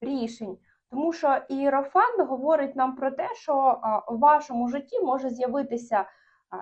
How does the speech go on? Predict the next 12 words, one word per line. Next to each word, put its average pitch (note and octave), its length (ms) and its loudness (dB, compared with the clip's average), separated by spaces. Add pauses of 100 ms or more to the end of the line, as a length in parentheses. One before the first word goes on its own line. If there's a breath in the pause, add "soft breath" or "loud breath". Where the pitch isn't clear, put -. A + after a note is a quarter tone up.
людина, D#4 540 0
яка C4 380 2
вам A3+ 240 0
дасть A3 480 2
мудру E4+ 400 2
пораду, G#3 720 2 (320)
або, A3 380 4
а, G3+ 540 6
ви G#3 160 -2
десь C4 260 0
зустрінете C4 640 0
наставника, A#3 920 2